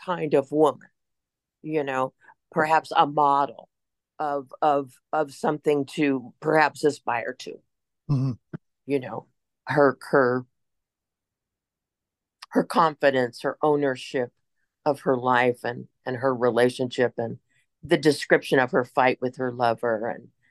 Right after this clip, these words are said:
Speaker 1: you know, that she just had so much grounding in her own power, uh, in her own life.
Speaker 2: Yeah. Possibly the, the, also the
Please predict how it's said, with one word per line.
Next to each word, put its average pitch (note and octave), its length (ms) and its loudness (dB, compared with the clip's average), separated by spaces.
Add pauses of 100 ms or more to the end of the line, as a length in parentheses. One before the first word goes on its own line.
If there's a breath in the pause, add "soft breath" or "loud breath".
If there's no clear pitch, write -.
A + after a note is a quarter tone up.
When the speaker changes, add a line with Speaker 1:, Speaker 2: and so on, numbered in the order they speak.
(240)
Speaker 1:
you D3+ 280 2
know, A#2 500 2 (480)
that D3+ 300 4
she - 300 -12
just - 460 -4
had D3 360 -4
so D#3 400 0
much C#3+ 380 -2
grounding B2+ 760 -4 (400)
in C3+ 200 2
her - 220 -4
own B2+ 220 2
power, A#2+ 580 0 (160)
uh, C3+ 120 2 (100)
in B2+ 140 -2
her B2 160 -2
own G#2+ 160 -8
life. C#2+ 420 -12 (360)
Speaker 2:
Yeah. A2 260 -2 (360)
Possibly G3+ 540 6
the, C#3 360 4 (420)
the, D#3 300 4
also F3+ 380 6
the D3 360 2